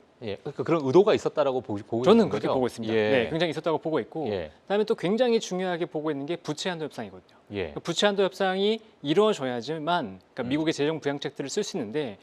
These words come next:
Speaker 2: 부채 한도 협상이 지금 아직 나타나지 않고 있는 거죠. 그러니까
Speaker 1: 음.
Speaker 2: 육, 칠월까지 나타나야 되는데 그럼 부채 한도 협상은 누구랑 하냐? 공화당과 민주당이 한다는 거예요.
Speaker 1: 예.
Speaker 2: 근데 민주당을 만약에 설득하려면
Speaker 1: 예.
Speaker 2: 지금 경기가 안 좋으니까 부양책을 써서 어떻게든 뭔가 우리가 해야 된다라는 걸로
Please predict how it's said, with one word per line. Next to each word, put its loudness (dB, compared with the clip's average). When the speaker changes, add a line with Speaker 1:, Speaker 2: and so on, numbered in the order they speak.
Speaker 2:
부채 -2
한도 0
협상이 -4
지금 -4
아직 -6
나타나지 -6
않고 -6
있는 -6
거죠. -18
그러니까 -8
Speaker 1:
음. -2
Speaker 2:
육, -4
칠월까지 0
나타나야 -4
되는데 -6
그럼 -10
부채 0
한도 0
협상은 -2
누구랑 0
하냐? -6
공화당과 0
민주당이 -6
한다는 -6
거예요. -18
Speaker 1:
예. -4
Speaker 2:
근데 2
민주당을 4
만약에 2
설득하려면 -2
Speaker 1:
예. -10
Speaker 2:
지금 0
경기가 -4
안 -4
좋으니까 -6
부양책을 -2
써서 -4
어떻게든 -4
뭔가 -2
우리가 -2
해야 0
된다라는 -4
걸로 -2